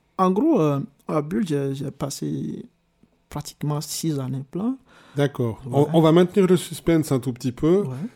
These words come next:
Speaker 2: Puis on, on va introduire au chant que tu as choisi, qui est
Speaker 1: D'accord.
Speaker 2: aussi en lien avec le Saint-Esprit. On comprendra un tout petit peu aussi pourquoi.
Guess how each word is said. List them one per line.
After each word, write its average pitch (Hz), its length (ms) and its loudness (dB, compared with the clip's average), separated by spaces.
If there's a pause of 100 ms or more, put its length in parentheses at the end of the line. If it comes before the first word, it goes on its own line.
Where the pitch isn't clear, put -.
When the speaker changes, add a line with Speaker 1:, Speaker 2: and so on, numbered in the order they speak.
(340)
Speaker 2:
Puis 139 240 0
on, 131 260 0
on 135 120 2
va 123 180 2
introduire 135 560 2
au 120 80 0
chant 143 380 2
que - 120 -4
tu 123 260 -2
as 120 40 2
choisi, 117 560 -2
qui - 80 -4
est 180 60 2
Speaker 1:
D'accord. 113 160 -2
Speaker 2:
aussi 147 160 4
en 135 100 4
lien 131 220 4
avec 120 260 0
le 120 60 -2
Saint-Esprit. 120 480 -2
On 143 100 4
comprendra 117 480 -2
un 113 60 -2
tout 117 120 -8
petit 110 160 -6
peu 110 140 -8
aussi 110 260 -6
pourquoi. 156 500 -2